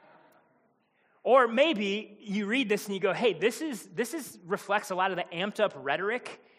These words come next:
that is actually going on in our world today, and you really don't have any problem calling people children of the devil. You don't have a problem with John. In fact, you enjoyed it this week on social media calling people that."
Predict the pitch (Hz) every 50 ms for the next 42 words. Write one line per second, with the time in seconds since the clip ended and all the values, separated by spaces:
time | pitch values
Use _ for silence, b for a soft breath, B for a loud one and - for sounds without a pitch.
0 | b b b b b b 151 190 202 196 202 190 165 175 151 180 202 - - 240
1 | 202 165 196 196 196 196 - 160 160 165 185 196 190 180 170 160 156 160 175 202
2 | 190 - 175 156 165 180 220 226 - B B B B B 185 196 220 311 330 339
3 | 359 320 240 170 220 220 226 196 190 214 214 208 202 185 170 147 - - - 196
4 | 254 320 311 240 190 - 202 180 170 - - 185 - 160 151 - - 190 180 165
5 | 165 156 151 147 151 156 135 127 139 180 269 311 294 226 - - 196 208 285 294
6 | 240 190 139 - 165 165 143 135 120 - B B B B B 196 190 - 233 220
7 | 226 220 - - B B B 175 254 320 302 220 190 175 139 143 190 233 285 311
8 | 247 226 - 202 190 - 196 202 208 - 190 180 165 - 202 190 - - 180 185
9 | 247 285 240 175 135 - - 170 151 131 - 139 110 123 117 110 98 101